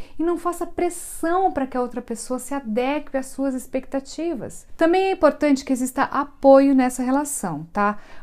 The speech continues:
Por isso, apoie, celebre as conquistas da outra pessoa, reconheça e valorize os esforços, os talentos, as qualidades e as vitórias da pessoa que você ama.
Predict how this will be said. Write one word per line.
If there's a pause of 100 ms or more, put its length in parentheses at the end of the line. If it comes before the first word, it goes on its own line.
Por
isso,
apoie,
celebre
as
conquistas
da
outra
pessoa,
reconheça
e
valorize
os
esforços, (220)
os
talentos,
as
qualidades
e
as
vitórias
da
pessoa
que
você
ama.